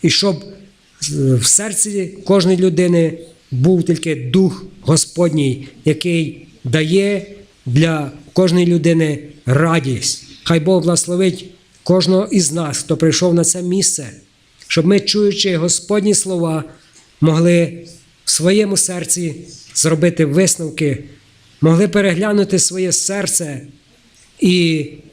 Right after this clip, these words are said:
дійсно не давати ніколи місця дияволу. Тому що, я думаю, ви знаєте всі добре той приклад,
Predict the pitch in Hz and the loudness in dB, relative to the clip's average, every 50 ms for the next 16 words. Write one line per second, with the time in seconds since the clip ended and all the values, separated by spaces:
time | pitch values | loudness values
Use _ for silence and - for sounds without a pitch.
0 | _ - 135 127 151 202 202 196 - - 185 185 175 165 143 - - - - - | _ -6 -2 0 2 2 2 2 0 -2 -2 -2 -2 -4 -4 -8 -12 -18 -20 -8
1 | _ - 160 170 180 180 143 175 165 156 175 180 180 180 175 175 165 160 - 165 | _ 2 4 4 4 4 2 2 0 2 0 0 0 2 2 2 2 2 2 2
2 | 170 165 156 160 151 - - - - _ _ _ - 139 147 151 160 156 - - | 2 2 2 2 0 -2 -6 -12 -20 _ _ _ 2 4 4 4 4 2 0 -2
3 | - 156 147 131 143 147 151 151 147 147 143 135 127 117 110 101 - - - _ | -4 -6 -6 -4 -2 0 0 2 2 2 0 0 0 -2 -4 -6 -10 -18 -20 _
4 | _ _ _ - 165 165 190 208 190 - - 185 175 170 151 - - - - - | _ _ _ 0 2 4 4 4 2 0 -2 -4 -4 -4 -4 -6 -12 -18 -20 -20
5 | - _ - 170 170 160 208 202 185 175 170 180 180 160 170 190 185 185 180 185 | -8 _ 0 0 2 2 2 2 2 2 2 2 2 0 -2 -2 -4 -4 -2 0
6 | 185 175 175 - - 190 147 135 135 196 190 175 185 180 180 185 175 165 - 175 | 0 2 2 0 -2 -4 -4 0 0 0 2 2 0 0 2 2 0 0 2 0
7 | 175 185 180 180 175 170 165 - - | 0 0 0 0 -2 -2 -2 -4 -10